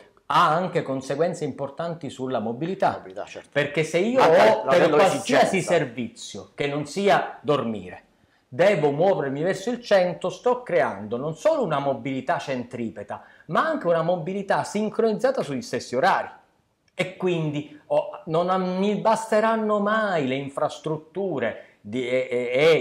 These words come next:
Speaker 1: i sistemi di trasporto per poter portare allo stesso orario tutta la popolazione dall'esterno verso il centro. Non c'è, è impossibile agire in questo modo. Allora, devo fare in modo che il più possibile le persone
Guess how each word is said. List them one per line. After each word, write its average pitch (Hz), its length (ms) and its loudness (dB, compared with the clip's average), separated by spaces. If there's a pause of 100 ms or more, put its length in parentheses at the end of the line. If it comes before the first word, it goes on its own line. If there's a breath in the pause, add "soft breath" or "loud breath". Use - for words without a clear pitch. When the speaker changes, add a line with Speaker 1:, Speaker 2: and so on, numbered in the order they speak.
Speaker 1:
i 107 40 -8
sistemi 170 440 -2
di 170 80 -4
trasporto 170 640 2
per 165 160 0
poter 196 380 -2
portare 123 540 -2
allo 165 300 2
stesso - 500 0
orario 107 540 0
tutta 247 340 -2
la 139 120 0
popolazione 202 680 -4
dall'esterno 190 640 2
verso 110 260 -8
il 92 80 -18
centro. - 460 -20 (340)
Non 208 180 2
c'è, - 180 -4 (480)
è 233 100 4
impossibile 220 680 2
agire 120 220 -2
in 110 80 -4
questo 98 320 -12
modo. - 180 -20
Allora, 135 180 0
devo 147 180 -2
fare 196 160 0
in 175 100 -4
modo 95 320 -8
che - 280 -4 (580 soft breath)
il 151 220 -4
più 160 240 -2
possibile 180 640 -2
le 127 120 0
persone 135 680 -4